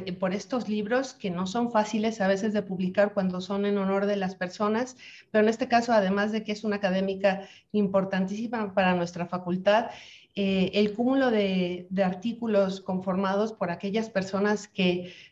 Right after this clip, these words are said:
que son grandes juristas de nuestra facultad, comenzando por todos los directores en activo, podría decir todos los directores de, que han sido directores de nuestra facultad que aún viven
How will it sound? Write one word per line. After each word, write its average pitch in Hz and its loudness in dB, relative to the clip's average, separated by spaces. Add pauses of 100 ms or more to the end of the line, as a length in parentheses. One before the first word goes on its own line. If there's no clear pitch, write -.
(100)
que 202 2
son 240 2
grandes 233 4
juristas 208 0
de 185 0
nuestra 170 -2
facultad, 185 0 (380)
comenzando 214 2
por 196 -2
todos 226 -2
los 220 0
directores 208 0 (340)
en 190 2
activo, 220 -2 (360)
podría 185 4
decir 202 0
todos 226 0
los 208 0
directores 196 0
de, 185 -4
que 196 -2
han 196 -2
sido 208 -2
directores 196 2
de 190 0
nuestra 190 -4
facultad 185 0
que 175 -2
aún 196 2
viven 214 2